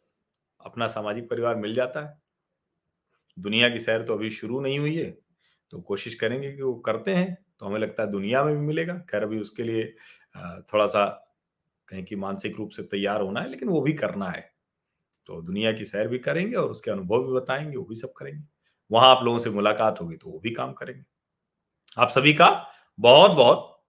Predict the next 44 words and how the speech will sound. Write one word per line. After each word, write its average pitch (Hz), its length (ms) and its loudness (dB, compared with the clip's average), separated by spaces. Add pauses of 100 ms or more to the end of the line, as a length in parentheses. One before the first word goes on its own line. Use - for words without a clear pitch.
(100)
धन्यवाद 127 580 6
इस - 60 -16
चर्चा 123 300 2
में 127 100 -4
शामिल 117 300 -6
होने 151 180 -4
के 190 80 -6
लिए। 202 120 -4
सब्सक्राइब 156 540 2
आपने 151 220 0
कर 151 260 -2
लिया 101 220 -6
होगा 85 220 -12
मेरे 85 160 -18
ख्याल 92 180 -16
से, - 140 -16
नहीं 147 220 -2
किया 156 180 4
है 147 60 4
तो 147 80 -8
कर 151 160 -2
डालिए 143 240 -4
भाई, 120 140 -12
क्यों 143 340 -8
इंतजार 127 340 -6
कर - 140 -10
रहे 117 100 -14
हैं? 120 100 -18 (520)
नोटिफिकेशन 113 440 -6
वाली 113 180 -4
घंटी 101 260 -4
दबाइए, 139 340 -2
लाइक 101 320 -6
का - 60 -16
बटन 87 260 -14
दबाइए, 131 360 -4
सबसे - 380 -16
ज्यादा 101 300 -8
से 104 140 -8
ज्यादा 95 120 -8
लोगों 92 180 -14
तक 87 160 -20
साझा 101 340 -2
कीजिए। 135 460 -6